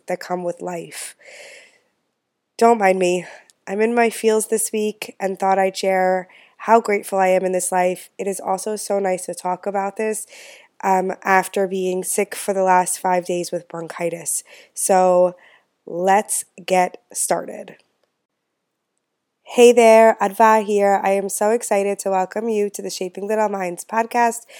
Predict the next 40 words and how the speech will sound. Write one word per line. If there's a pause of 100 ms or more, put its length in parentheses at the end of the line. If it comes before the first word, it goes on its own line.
(180)
where
we
help
support
and
mentor
early
childhood
teachers
inside
the
classroom. (400)
This
is
a
place
where
we
dive
into
classroom
management,
growth
mindset, (340)
professional
learning,
and
so
much
more. (340)
I'm
an
early
childhood
teacher
who
saw
a
huge
gap